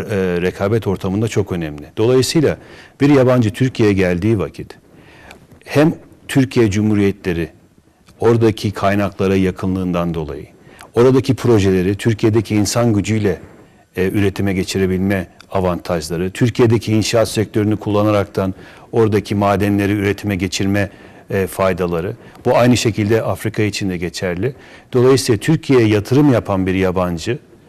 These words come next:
o Türkiye hudutları dışındaki bölgeye de, e, ulaşabileceği için Türkiye'nin o jeopolitik konumu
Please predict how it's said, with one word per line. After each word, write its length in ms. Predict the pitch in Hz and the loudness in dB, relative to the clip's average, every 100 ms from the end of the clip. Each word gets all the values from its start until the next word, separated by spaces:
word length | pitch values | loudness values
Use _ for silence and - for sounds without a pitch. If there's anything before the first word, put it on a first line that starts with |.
| - - - - - - | -20 -20 -20 -20 -8 2
o 280 | 160 139 - - | 4 4 2 -8
Türkiye 400 | - 131 - 120 | 0 0 2 2
hudutları 560 | 95 110 107 117 123 120 | 2 0 0 2 2 2
dışındaki 600 | - 107 104 98 101 90 | 0 0 0 0 -2 2
bölgeye 460 | 98 95 104 117 | 2 2 2 2
de, 160 | 101 78 - _ _ - | 0 -4 -12 _ _ -8
e, 180 | 90 85 | -4 -2
ulaşabileceği 800 | 95 104 92 107 95 92 123 120 | 0 -2 -2 -2 -2 0 2 0
için 340 | 87 127 147 - | -2 -4 -6 -8
Türkiye'nin 400 | - 117 - 104 | -6 -6 -2 -2
o 100 | 95 | 0
jeopolitik 560 | 90 101 95 107 - 110 | 0 -2 -2 -4 -4 -6
konumu 360 | 110 95 113 | -4 -2 -2